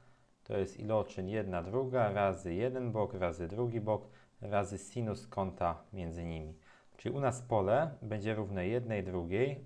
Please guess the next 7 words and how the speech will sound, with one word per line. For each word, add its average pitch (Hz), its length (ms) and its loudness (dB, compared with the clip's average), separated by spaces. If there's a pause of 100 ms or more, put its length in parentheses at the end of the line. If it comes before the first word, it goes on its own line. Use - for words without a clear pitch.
(120)
razy 90 540 0 (320)
dwanaście 110 760 0
razy 90 460 2
dwadzieścia 101 720 2 (480)
razy 120 300 2
sinus 113 640 -2
stu 98 420 -2